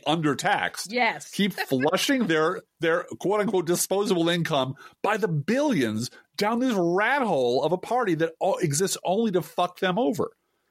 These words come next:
Speaker 1: And they won't wake up from it because they can't. Because, again, if you look in that mirror for more than a second and see what you've turned into, what you've enabled, you know, what your votes and your enthusiasm and your money has, has been turned into, weapons to destroy your own country.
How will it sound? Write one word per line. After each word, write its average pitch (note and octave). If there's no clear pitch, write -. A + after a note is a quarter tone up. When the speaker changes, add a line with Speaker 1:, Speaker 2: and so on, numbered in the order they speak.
Speaker 1:
And E3
they C#3+
won't E3+
wake F3
up B3
from A2
it E3
because C#3
they C3
can't. D3+
Because, A#2
again, C3+
if -
you C3
look E3
in F3+
that E3
mirror D#3
for C#3
more C3+
than C3+
a C3+
second G#3
and F2+
see C#3+
what B2
you've C#3+
turned D3+
into, F#3
what A#3
you've D3+
enabled, E3
you A#2+
know, B2
what B2+
your E3
votes C#3
and B2
your A2+
enthusiasm C#3+
and A#2+
your A2+
money C3+
has, A#2
has A2
been A2+
turned A#3+
into, E3+
weapons G3
to -
destroy D#3
your D#3
own E3
country. C4